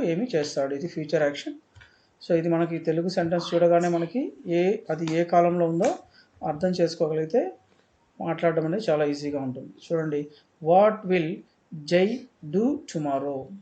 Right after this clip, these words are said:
What will జై do tomorrow? ఇలా చెప్తాము. అలాగే ఆమె నిన్నటి నుండి ఏమి సాధన చేస్తుంది? సాధన అంటే ప్రాక్టీస్ అంటాం. ఆమె నిన్నటి నుండి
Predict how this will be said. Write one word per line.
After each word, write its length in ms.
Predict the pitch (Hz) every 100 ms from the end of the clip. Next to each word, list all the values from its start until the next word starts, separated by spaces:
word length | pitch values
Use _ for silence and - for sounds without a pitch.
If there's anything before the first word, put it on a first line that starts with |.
| - _ - 143
What 240 | 151 151 151 147
will 200 | 202 330 339 - - _ 170 151
జై 160 | 170 175 170 - _ _ _ 156
do 80 | 208 294 - -
tomorrow? 440 | 151 135 135 139 139 - _ - - _ _ _ _ _ _ _ _ -
ఇలా 120 | 147 143 143
చెప్తాము. 400 | - 143 143 135 147 - _ 139
అలాగే 280 | 139 151 143 131 - _ - 143
ఆమె 200 | 175 214 156 147 - 151
నిన్నటి 400 | 170 185 202 208
నుండి 240 | 196 175 151 185 - _ _ 156 170
ఏమి 200 | 214 247 233
సాధన 300 | 165 151 160 170 156
చేస్తుంది? 480 | 135 - 147 143 139 131
సాధన 260 | 139 151 156
అంటే 120 | 156 151
ప్రాక్టీస్ 340 | 165 156 165 165
అంటాం. 200 | 147 - - _ - _ -
ఆమె 140 | 170 180 170
నిన్నటి 300 | 165 160 165
నుండి 260 | 165 160